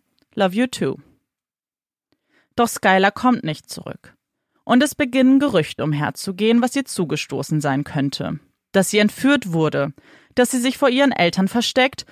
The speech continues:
oder einem lokalen Sexualverbrecher zum Opfer wurde. Und es gibt Gerüchte, dass Sheila und Rachel involviert sind, dass sie mehr wissen, als sie zugeben, dass sie Drogen genommen haben und Skylar an einer Überdosis gestorben ist und die beiden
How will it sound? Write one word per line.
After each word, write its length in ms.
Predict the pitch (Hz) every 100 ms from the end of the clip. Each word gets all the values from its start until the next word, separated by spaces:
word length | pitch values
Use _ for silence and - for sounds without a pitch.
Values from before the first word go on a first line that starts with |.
| - _
oder 280 | _ 220 247
einem 160 | 240 247
lokalen 420 | 254 - 240 240
Sexualverbrecher 960 | - 254 254 - 139 - 151 160 190 185
zum 180 | 220
Opfer 400 | - 156 - 151
wurde. 420 | 151 156 - - 160 _ _ _ _
Und 220 | 277 415 330
es 140 | -
gibt 200 | 175 _
Gerüchte, 640 | 165 156 151 - 180 220 277 _ -
dass 200 | 269 -
Sheila 380 | 214 175 170
und 140 | 226 247
Rachel 340 | 147 - -
involviert 540 | 143 151 147 147 143 -
sind, 360 | 143 147 147 _ _ _ _ _
dass 180 | 240 -
sie 120 | 285
mehr 380 | 269 254 196 165
wissen, 260 | 165 214
als 200 | - 196
sie 120 | 240
zugeben, 720 | - - 196 165 151 147 143 143 _ _ _ _ _
dass 220 | - 277 -
sie 100 | 294
Drogen 400 | 233 185 165 165
genommen 400 | 175 190 220 226
haben 380 | 233 240 285 359 _ _
und 140 | 240
Skylar 640 | - - 180 180 208 226 -
an 100 | 220
einer 240 | 208 240 -
Überdosis 580 | 180 151 123 131 151 -
gestorben 520 | 160 - 151 156 147
ist 360 | 180 185 - -
und 120 | 202
die 60 | 208
beiden 600 | 170 160 175 196 202